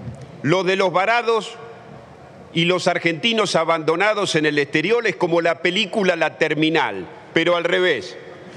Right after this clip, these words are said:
No es ese, ese ciudadano que se encuentra sin país, sino que es el propio gobierno el que le impide ingresar a la Argentina.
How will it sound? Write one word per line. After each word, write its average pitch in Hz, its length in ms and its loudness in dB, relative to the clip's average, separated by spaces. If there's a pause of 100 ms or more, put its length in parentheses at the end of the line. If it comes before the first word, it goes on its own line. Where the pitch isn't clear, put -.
(100)
No 220 140 4
es 240 180 0
ese, 196 340 2
ese 196 200 2
ciudadano 185 580 2
que 160 80 2
se 147 140 2
encuentra 180 500 0
sin 196 300 0
país, 151 480 0 (380)
sino 240 340 2
que 220 80 0
es 185 80 0
el 208 140 0
propio 294 480 2
gobierno 196 680 0 (320)
el 175 180 0
que 180 120 0
le 175 100 2
impide 214 680 0 (220)
ingresar 180 600 0
a 185 40 2
la 170 80 0
Argentina. 139 720 0